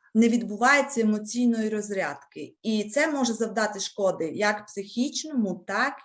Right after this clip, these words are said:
і фізичному її здоров'ю. Ну і підведемо підсумки сьогоднішнього нашого практичного заняття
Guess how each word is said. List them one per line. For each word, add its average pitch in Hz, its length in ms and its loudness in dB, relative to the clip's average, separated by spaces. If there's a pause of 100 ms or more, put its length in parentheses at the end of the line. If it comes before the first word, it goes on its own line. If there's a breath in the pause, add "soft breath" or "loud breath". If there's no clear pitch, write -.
(100)
і 185 100 -12
фізичному 180 880 -6
її 180 340 -10 (280 soft breath)
здоров'ю. 160 580 -6 (4000 loud breath)
Ну 240 140 0
і 269 60 -2
підведемо 233 640 0 (200)
підсумки 190 640 -4
сьогоднішнього 190 640 -2
нашого 180 360 -4
практичного 180 580 -6
заняття 247 560 -4